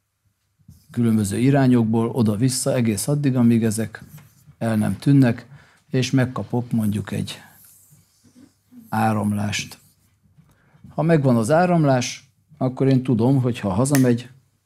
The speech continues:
akkor az eredmény meg lesz. Ezek az el-, ezek az elakadások lehetnek a tudatban, lehetnek a lélekben, lehetnek a testben.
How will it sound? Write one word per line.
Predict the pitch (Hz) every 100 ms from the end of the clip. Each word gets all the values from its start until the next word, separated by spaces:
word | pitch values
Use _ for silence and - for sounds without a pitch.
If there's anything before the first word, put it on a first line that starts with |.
| _ _ _ _ _ _ _ _
akkor | 110 104 - 101
az | 98
eredmény | 117 110 98 98 95
meg | 92 -
lesz. | 95 - - - _ - - _ _ _ _ _ _ _ - - - - - _ - - - _
Ezek | 131 147
az | 165
el-, | 190 208 - _ _
ezek | 156 170
az | 175
elakadások | 190 202 196 175 160 - -
lehetnek | 160 147 139 127 127
a |
tudatban, | - 170 156 135 135 127
lehetnek | 123 123 113 117
a |
lélekben, | 113 143 139 123 117 117
lehetnek | 113 107 107 101
a | 101
testben. | - 110 95 - 82